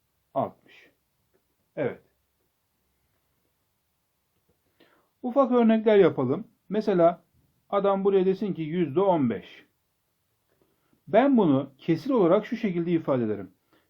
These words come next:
Yüzde on beş olarak ifade ederim.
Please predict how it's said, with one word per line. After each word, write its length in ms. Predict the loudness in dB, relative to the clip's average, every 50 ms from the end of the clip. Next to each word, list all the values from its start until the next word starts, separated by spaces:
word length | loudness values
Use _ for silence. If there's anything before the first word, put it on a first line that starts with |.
| _ _
Yüzde 960 | -12 -8 -2 0 0 0 0 -2 -6 -4 -2 0 2 2 2 2 0 -2 -4 _ _ _ _ _ _ _ _ _ _ _ _ _ _ _ _ _ _ _ _ _ _
on 400 | -4 -2 -2 -2 -4 -6 -4 -4
beş 260 | -4 -4 -6 -8 -8
olarak 320 | -6 -4 -2 -2 -4 -6 -6
ifade 380 | -10 -10 -4 -2 0 0 0
ederim. 280 | 0 -2 -4 -6 -8